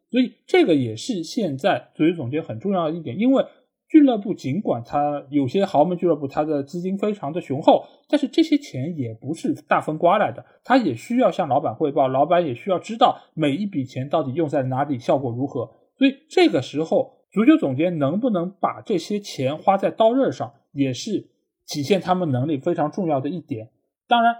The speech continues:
还有一点不得不说的，那就是独到的眼光啊。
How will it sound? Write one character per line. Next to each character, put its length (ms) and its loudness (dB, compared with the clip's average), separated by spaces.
还 240 2
有 180 4
一 120 -8
点 360 -8
不 80 -4
得 80 0
不 120 -4
说 180 0
的， 320 -4
那 100 -2
就 260 0
是 200 -4
独 320 -2
到 200 4
的 100 -4
眼 280 -6
光 280 -4
啊。 60 -20